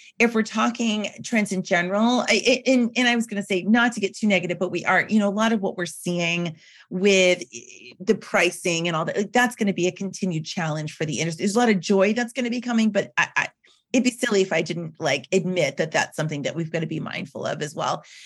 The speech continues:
Now, when it comes to trends for next year and kind of what we're looking for, retro, nostalgic. I mean, eh, and the thing is, I just, and not knowing how old you guys are, okay, I'm just gonna say this,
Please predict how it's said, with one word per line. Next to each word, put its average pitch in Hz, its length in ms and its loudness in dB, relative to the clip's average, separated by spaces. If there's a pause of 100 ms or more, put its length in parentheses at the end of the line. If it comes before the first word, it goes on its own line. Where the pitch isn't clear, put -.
(140)
Now, 240 120 4
when - 100 -6
it 208 60 -4
comes 226 240 2
to - 80 -16
trends 190 580 -2
for 349 160 0
next 349 340 0
year 320 140 0
and 294 100 -2
kind 254 220 -2
of 240 80 -2
what 254 160 -2
we're 233 140 2
looking 254 340 0
for, 247 280 2 (280)
retro, 190 680 2 (460)
nostalgic. 185 760 2
I 208 40 2
mean, 190 260 0 (160)
eh, 220 260 4
and 226 160 8
the 240 40 6
thing 233 200 0
is, 175 240 -2
I 202 140 4
just, - 420 -6
and 214 180 4
not 269 240 6
knowing 311 260 -2
how 269 160 0
old 226 200 0
you 185 120 -2
guys - 240 -6
are, - 180 -4
okay, 165 140 -2
I'm 165 100 -2
just 160 140 -8
gonna 214 140 0
say 226 180 4
this, 160 180 2